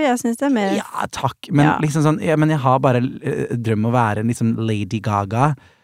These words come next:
Speaker 1: Lady Gaga.
Speaker 2: Lady Gaga. Og vet du hva mitt sånn stage-navn skulle egentlig være? Det er ikke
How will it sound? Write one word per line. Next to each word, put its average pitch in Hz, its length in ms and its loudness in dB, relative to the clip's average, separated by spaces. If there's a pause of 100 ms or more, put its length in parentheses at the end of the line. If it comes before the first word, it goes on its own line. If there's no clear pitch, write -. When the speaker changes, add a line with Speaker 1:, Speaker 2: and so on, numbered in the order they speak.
(440)
Speaker 1:
Lady 196 420 2
Gaga. - 300 4
Speaker 2:
Lady 143 100 2
Gaga. 120 400 4
Og 127 160 2
vet 131 80 4
du 139 80 2
hva 131 80 4
mitt 120 240 0
sånn 113 300 0 (100)
stage-navn 110 800 -4
skulle 120 240 -4
egentlig 113 240 -4
være? 113 160 0
Det 120 80 2
er 123 80 -2
ikke 131 140 -2